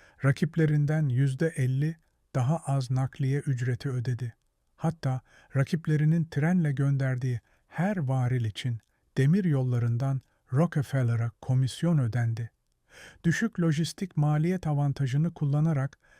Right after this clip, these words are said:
gaz yağı fiyatlarını maliyetinin altına düşürdü. Rakiplerini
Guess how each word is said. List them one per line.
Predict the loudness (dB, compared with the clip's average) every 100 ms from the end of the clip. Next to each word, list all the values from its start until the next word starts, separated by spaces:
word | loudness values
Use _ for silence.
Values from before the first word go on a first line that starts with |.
| _ _
gaz | 0 0 0
yağı | 0 0
fiyatlarını | -2 -2 -2 -2 -2 0 0 -2 -8 _ _
maliyetinin | 0 2 2 2 0 0 -2 -2 -4
altına | -6 -4 -2 -2
düşürdü. | -2 -4 -4 -4 -6 -10 _ _ _ -20 -20 -8 -4
Rakiplerini | -2 -2 -2 0 0 0